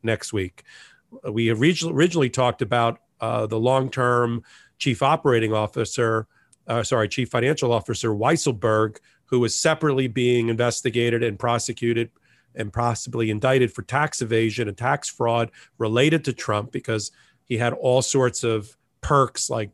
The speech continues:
private school tuition and other things paid by the Trump Organization, and nobody paid income tax on that. They're squeezing, of course, Weisselberg to get him to flip. But even if Weisselberg didn't flip, and maybe he has already, because that's not gonna be in the media,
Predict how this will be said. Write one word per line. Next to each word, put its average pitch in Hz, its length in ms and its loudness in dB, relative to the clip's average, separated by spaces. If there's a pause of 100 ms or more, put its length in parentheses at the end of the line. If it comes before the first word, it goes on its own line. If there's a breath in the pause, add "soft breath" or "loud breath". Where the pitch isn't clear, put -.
(220)
private 131 320 0
school 120 220 -2
tuition 117 560 0
and 107 80 -2
other 127 220 2
things 113 460 -2 (240 loud breath)
paid 131 260 0
by 123 80 2
the 113 100 0
Trump 131 280 -2
Organization, 113 640 0
and 110 80 -2
nobody 117 280 0
paid 113 240 -2
income 131 240 -2
tax - 300 -6
on 107 160 -4
that. 117 240 -6 (500 loud breath)
They're 120 140 0
squeezing, 143 500 2
of 117 100 -2
course, 127 260 0
Weisselberg 117 600 0
to 123 80 -2
get 117 160 0
him 110 80 -4
to 110 100 -10
flip. 127 380 -2 (240 soft breath)
But 120 100 -4
even 175 240 4
if 139 80 2
Weisselberg 139 520 2
didn't 135 240 0
flip, 156 380 0
and 123 180 -2
maybe 165 240 2
he 139 80 2
has 135 320 2
already, 95 300 0
because 101 200 -4
that's 123 220 -2
not 110 180 -4
gonna 107 160 -6
be 110 160 -4
in 101 80 -4
the 101 60 -4
media, 107 360 -4